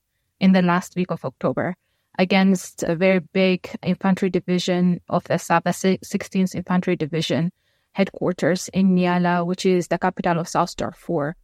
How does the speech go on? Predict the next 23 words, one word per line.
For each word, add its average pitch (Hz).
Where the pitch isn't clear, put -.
This 254
marked 226
the 196
beginning 208
of 196
R 196
S 190
F's 180
offensive 202
against 190
saf 196
positions 208
in 190
Darfur 185
particularly. 196
After 220
they 208
won 208
this 185
battle 220
in 190
South 185
Darfur, 233